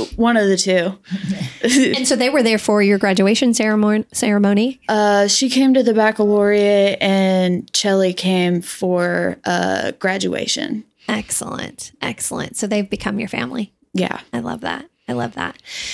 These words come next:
Speaker 2: So if you were to tell people about what they could do to be helpful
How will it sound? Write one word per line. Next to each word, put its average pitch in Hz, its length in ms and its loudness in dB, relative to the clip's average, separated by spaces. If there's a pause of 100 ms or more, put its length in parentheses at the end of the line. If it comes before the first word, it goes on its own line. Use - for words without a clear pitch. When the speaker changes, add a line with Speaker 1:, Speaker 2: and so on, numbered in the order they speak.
(120)
Speaker 2:
So - 180 -4
if 294 180 -6
you 320 260 0
were 247 280 0
to 208 680 0 (1300)
tell 262 400 -4
people 196 880 -2 (300)
about 185 800 0 (320)
what 202 360 0
they 202 180 2
could 196 240 -2
do 175 240 2
to 175 140 -2
be 180 160 -2
helpful 175 960 -4